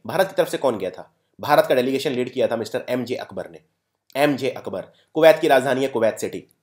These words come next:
एडवांस टाउड आर्टिलरी गन सिस्टम, ये खास तरह की बंदूक और तोप है, ये डेवलप करी है भारत ने, डीआरडीओ ने। इसने वर्ल्ड रिकॉर्ड बनाया है।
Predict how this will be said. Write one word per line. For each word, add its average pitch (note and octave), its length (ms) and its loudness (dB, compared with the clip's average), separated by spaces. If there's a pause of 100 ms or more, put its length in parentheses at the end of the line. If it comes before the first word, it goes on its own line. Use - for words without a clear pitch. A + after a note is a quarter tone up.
(1040)
एडवांस E3 440 6
टाउड C#3+ 180 6
आर्टिलरी C#3 360 4
गन C3+ 180 0
सिस्टम, C#3 320 -4
ये C#3 80 0
खास F3+ 360 0
तरह C#3 120 4
की C#3 160 -2
बंदूक C3 340 -2
और B2 100 0
तोप C#3 280 0
है, C#3+ 300 -2 (360)
ये D3+ 260 4
डेवलप C#3+ 320 2
करी B2+ 160 0
है C#3+ 120 0
भारत A#2+ 280 -2
ने, B2 100 0
डीआरडीओ G2+ 440 -2
ने। F2 160 -14 (340)
इसने F3 180 2
वर्ल्ड D#3+ 220 4
रिकॉर्ड C#3 280 0
बनाया G2+ 220 -2
है। F#2+ 220 -10